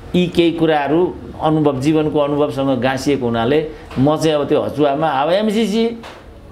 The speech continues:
त्यस्तो अब एमसिसी यसो गरेर जान्छ एमसिसी? यो अन्तरालमा ज-, ए-, यही माओवादीले अब,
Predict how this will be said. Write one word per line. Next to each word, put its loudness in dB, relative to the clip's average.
त्यस्तो 2
अब 2
एमसिसी 2
यसो 4
गरेर 2
जान्छ 0
एमसिसी? -4
यो 6
अन्तरालमा 0
ज-, 4
ए-, 2
यही 4
माओवादीले 2
अब, 0